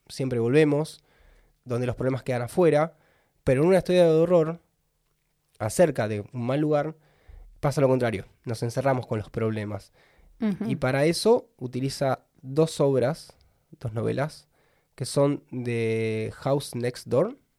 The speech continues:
Speaker 1: de Anne Rivers Siddons, y The Haunting of Hill House, de Shelley Jackson.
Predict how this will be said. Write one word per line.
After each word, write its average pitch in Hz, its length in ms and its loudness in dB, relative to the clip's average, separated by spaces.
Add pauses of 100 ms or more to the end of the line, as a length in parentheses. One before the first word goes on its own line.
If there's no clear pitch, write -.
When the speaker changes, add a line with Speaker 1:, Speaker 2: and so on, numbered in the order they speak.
(200)
Speaker 1:
de 123 160 -4
Anne 117 240 -4
Rivers 123 520 -6 (100)
Siddons, 180 480 0 (420)
y 120 120 -8
The 117 160 -2
Haunting 143 300 0
of 120 120 -4 (140)
Hill 165 160 -4
House, 120 380 -10
de 117 100 -10
Shelley 117 220 -6
Jackson. - 360 -16